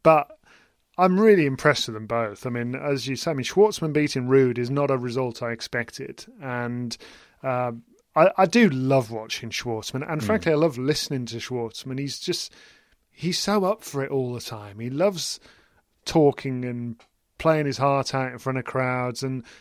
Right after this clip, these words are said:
Speaker 1: crowds end up loving him, don't they? And as for Norrie, I mean, to beat Roberto Bautista Agut over a three-set epic, wow. Credit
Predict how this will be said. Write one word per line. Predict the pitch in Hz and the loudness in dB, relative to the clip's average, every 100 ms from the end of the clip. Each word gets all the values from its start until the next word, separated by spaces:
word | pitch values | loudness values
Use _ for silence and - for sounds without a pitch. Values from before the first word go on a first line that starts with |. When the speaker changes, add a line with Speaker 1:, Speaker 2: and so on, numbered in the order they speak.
| _ | _
Speaker 1:
crowds | - 170 175 165 | -2 0 0 -2
end | 165 165 160 | 0 0 0
up | 147 | 2
loving | 151 143 143 | 4 4 2
him, | 135 151 | 2 0
don't | 135 143 147 | 0 -2 -4
they? | 123 123 - - - | -6 -8 -10 -18 -12
And | - 160 | -2 2
as | 196 | 2
for | - | 2
Norrie, | 135 143 139 113 | 2 4 4 2
I | 110 | -2
mean, | 120 135 135 - _ | -4 -4 -6 -12 _
to | - 143 | -4 2
beat | 185 190 175 - - 151 | 6 6 2 -6 -8 -4
Roberto | 143 170 165 156 | 2 2 2 0
Bautista | 139 147 - 139 - | 2 0 -2 -6 -6
Agut | 117 131 117 - _ _ _ _ _ _ _ _ _ - | -6 -6 -6 -10 _ _ _ _ _ _ _ _ _ 4
over | 147 143 139 | 6 6 2
a | |
three-set | - - 143 139 139 123 | 0 0 2 2 0 -2
epic, | 123 - 107 - - _ _ - | -4 -6 -12 -12 -20 _ _ -2
wow. | 180 127 107 98 - _ _ _ _ _ _ _ _ _ _ | 2 2 0 -6 -16 _ _ _ _ _ _ _ _ _ _
Credit | - - 170 120 | -2 4 6 4